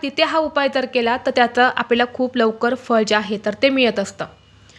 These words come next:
ही सगळी सेवा तुमची करून झाल्यानंतर ना, तुमचा विवाह योग जुळून येण्यासाठी तुम्हाला मनोभावे प्रार्थना करायची आहेत. तर हा एक उपाय देखील तुम्ही श्रावण महिन्यातील शुक्रवारी करू शकता.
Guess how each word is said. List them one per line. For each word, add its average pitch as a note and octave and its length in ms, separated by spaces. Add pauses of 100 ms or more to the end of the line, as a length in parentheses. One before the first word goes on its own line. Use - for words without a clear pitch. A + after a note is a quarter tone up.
(560)
ही D4+ 140
सगळी D4 340
सेवा D4 260
तुमची C4 300
करून B3+ 360
झाल्यानंतर A#3+ 460
ना, A3 80
तुमचा A#3 340
विवाह A3+ 380
योग B3 300
जुळून A#3 260
येण्यासाठी A#3 440
तुम्हाला A3 320
मनोभावे G#3+ 480
प्रार्थना G#3+ 460
करायची F#3+ 360
आहेत. F#3+ 240 (500)
तर A3+ 60
हा C4 260
एक C#4 280
उपाय B3+ 260
देखील B3 380
तुम्ही A#3+ 180
श्रावण A#3 400
महिन्यातील A3+ 540
शुक्रवारी A3 520
करू G#3+ 240
शकता. G#3 400